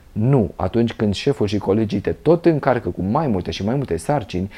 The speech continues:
la un moment dat vei da în burnout și vei fi la pământ câteva săptămâni la rând. Trei. Eliberează-te de părerile altora.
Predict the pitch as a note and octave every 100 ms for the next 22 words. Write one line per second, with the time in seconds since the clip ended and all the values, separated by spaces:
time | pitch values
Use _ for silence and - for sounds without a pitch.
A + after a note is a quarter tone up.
0 | - - D3+ G3 D#3+ B2 C3+ B2+ C3 A#2+
1 | D3 D3+ A#2+ C#3+ F#3 B2 D#2 G2+ - -
2 | - - C3+ C3+ D#3 D3 - A2+ B2 G3
3 | F#3+ - D3 C#3+ B2+ C3 C3 - F#2+ G2+
4 | G2+ F2 E2+ G#1 - - - - - -
5 | - - - - - - - F#3 F#3 G2
6 | - - - - - C3 B2+ A2+ G2+ F2
7 | G#2 A#2+ A#2 A2+ A#2 - A2 G2+ - F#2
8 | F2+ F2 F2 - - D#2+ D2 C2 -